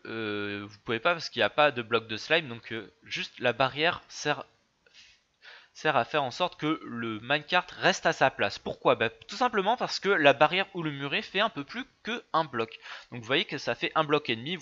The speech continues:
on le voit parce que là il y a un écart entre mes pieds et la barrière.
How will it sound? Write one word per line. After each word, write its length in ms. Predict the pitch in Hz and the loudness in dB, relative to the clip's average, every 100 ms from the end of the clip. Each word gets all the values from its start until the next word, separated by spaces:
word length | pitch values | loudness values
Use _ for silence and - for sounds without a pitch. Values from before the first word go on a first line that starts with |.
| - | -8
on 80 | 120 | -10
le 60 | |
voit 240 | 107 151 175 | 0 2 2
parce 160 | 117 | -2
que 100 | - | -6
là 200 | 127 135 | 0 2
il 80 | 151 | 2
y 80 | 113 | 4
a 280 | 113 135 - | 6 4 2
un 140 | 98 113 | -4 -2
écart 400 | 123 - 160 - | -2 2 2 2
entre 300 | 127 - 151 | -6 -4 -4
mes 160 | 131 104 | -2 -4
pieds 440 | - 151 160 - | -4 -2 -2 0
et 60 | 123 | 0
la 120 | 107 | 0
barrière. 500 | 101 95 80 - | 0 -6 -8 -14